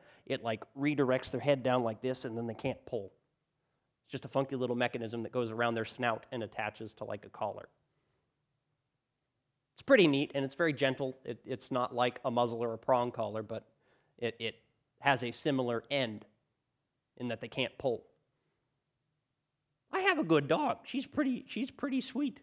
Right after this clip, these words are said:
but she hates that thing. She hates it.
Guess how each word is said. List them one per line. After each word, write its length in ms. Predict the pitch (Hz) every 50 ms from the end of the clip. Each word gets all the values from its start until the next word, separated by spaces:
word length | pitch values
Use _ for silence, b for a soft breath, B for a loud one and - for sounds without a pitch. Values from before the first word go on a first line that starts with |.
| _ _ _
but 100 | 165 -
she 140 | - 294
hates 280 | 254 247 320 320 - -
that 260 | - 117 107 - -
thing. 140 | - 113 98 - _ _ _ _ _ _ _ _ _ _ _
She 120 | - 175
hates 280 | 165 277 330 - - -
it. 180 | - _ -